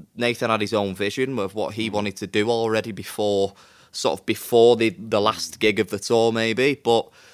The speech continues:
Speaker 1: uh, and that was, you know, that was pretty obvious to us, but I didn't think that was a bad thing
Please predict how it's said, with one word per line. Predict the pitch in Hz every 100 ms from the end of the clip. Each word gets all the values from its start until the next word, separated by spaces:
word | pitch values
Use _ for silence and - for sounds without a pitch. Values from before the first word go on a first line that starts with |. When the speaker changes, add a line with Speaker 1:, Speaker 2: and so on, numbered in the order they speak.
| _ _ _
Speaker 1:
uh, | 117 110 110
and | 135 156
that | 131
was, | 113 - -
you | -
know, | 120 123
that | 185
was | 170
pretty | - 202
obvious | 104 98 95 -
to | 101
us, | 110
but | 131
I |
didn't | 131 165
think | 139
that | 90
was | -
a |
bad | 85 90 -
thing | - 92 92